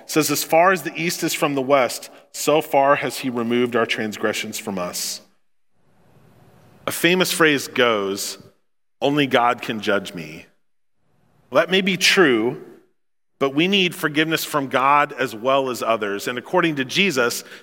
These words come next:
these things are connected. Our relationships with others reflect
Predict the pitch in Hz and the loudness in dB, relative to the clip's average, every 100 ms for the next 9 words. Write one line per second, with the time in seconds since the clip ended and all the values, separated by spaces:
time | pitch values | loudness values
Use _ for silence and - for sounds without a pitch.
0 | - 151 - 170 160 135 - 139 127 117 | -8 -4 0 0 2 0 0 -2 0 -2
1 | 107 98 190 - - - 135 131 143 160 | -4 -8 -10 -20 -12 0 2 4 2 0
2 | 170 170 170 - 143 151 139 123 131 - | -2 0 0 0 0 0 0 -4 -6 -6
3 | - 165 147 - | 2 2 2 -2